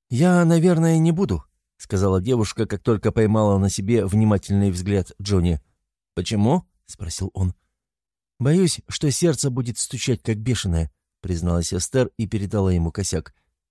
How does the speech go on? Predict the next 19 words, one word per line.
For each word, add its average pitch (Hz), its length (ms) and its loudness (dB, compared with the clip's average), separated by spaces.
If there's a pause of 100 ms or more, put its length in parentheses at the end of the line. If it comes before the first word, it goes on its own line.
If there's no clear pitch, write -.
(220)
«Не 120 200 -2
будет. 160 420 -2 (200)
Это 120 320 2
отличная 117 580 0
травка», — - 420 -8 (300)
возразил 82 560 -4
Джонни. 78 340 -8 (560)
«Нет», — 120 340 0 (360)
отрезала 87 500 -4
Эстер, — - 340 -4 (320)
«я 151 200 -2
не 143 100 0
хочу». 90 400 -6 (640)
Тогда 170 340 0
Джонни 147 440 4
сделал 123 600 0
несколько 127 560 -2
коротких 127 500 -6
затяжек 156 560 -6